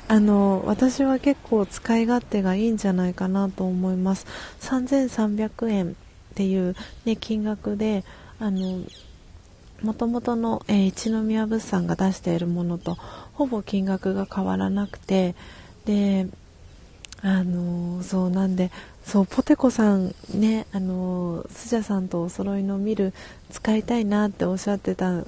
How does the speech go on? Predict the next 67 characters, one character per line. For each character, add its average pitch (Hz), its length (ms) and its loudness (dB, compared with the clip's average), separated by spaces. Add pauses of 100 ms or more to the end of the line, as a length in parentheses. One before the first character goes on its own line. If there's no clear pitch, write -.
(160)
お 196 80 -2
っ - 40 2
し - 100 -4
ゃ 233 40 4
っ - 20 -4
て - 120 -4
く 190 140 -6
れ 185 140 0
て - 100 -10
た 196 180 -4
ん 185 60 -4
で 180 120 -2
す 170 100 -12
け 180 140 -2
ど、 196 200 0 (360)
で 220 60 2
も 208 120 4
本 233 260 0
当 247 140 0
に、 233 200 2 (340)
あ 208 200 4
の 180 720 0 (480)
ー、 - 40 -12
そ 202 180 -2
う 196 40 0
な 185 160 0
ん 175 80 -2
で 170 100 -4
す - 160 -10
よ 175 100 -4
ね。 175 240 -2 (360)
よ 220 100 -2
か 233 160 -2
っ 226 40 -6
た 214 300 0
と 196 140 -4
思 185 240 0
っ - 20 -4
て、 - 300 -4 (160)
な 208 80 0
ん 190 40 -2
か 190 120 -4
私 196 340 -2
こ - 140 -6
ん 254 100 -2
な 269 120 0
に 269 120 0
す - 160 -4
ぐ 262 120 0
に 202 180 -2 (320)
壊 233 260 0
れ 226 100 0
て 202 120 -2
し - 160 -6
ま 185 220 2
う 185 60 -2
と - 180 -4
は 180 140 -2
思 202 220 0
っ - 20 -8
て 208 160 -6
な 196 140 -4
く - 100 -14
て、 196 340 -2 (800)
な 220 100 0
ん 202 140 0
で、 190 220 -2